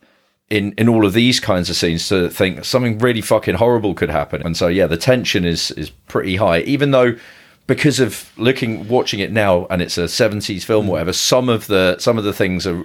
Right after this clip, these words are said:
are really kind of, like, dated and a little bit comical, it, you know,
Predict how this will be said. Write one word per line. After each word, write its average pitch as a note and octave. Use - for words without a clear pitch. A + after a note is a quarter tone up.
are F2
really F2+
kind F2
of, D#2+
like, E2
dated G2
and F2+
a -
little F2+
bit D#2
comical, E2+
it, E2
you D#2+
know, D#2